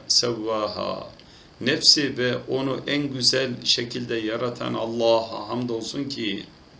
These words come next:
"فَأَلْهَمَهَا فُجُورَهَا وَتَقْوَاهَا." Biz insanın içerisine fucuru da takvayı da yerleştirdik.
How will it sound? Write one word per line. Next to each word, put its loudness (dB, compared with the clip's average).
"فَأَلْهَمَهَا 2
فُجُورَهَا -2
وَتَقْوَاهَا." -4
Biz -2
insanın -2
içerisine 2
fucuru -8
da -6
takvayı -2
da -6
yerleştirdik. -6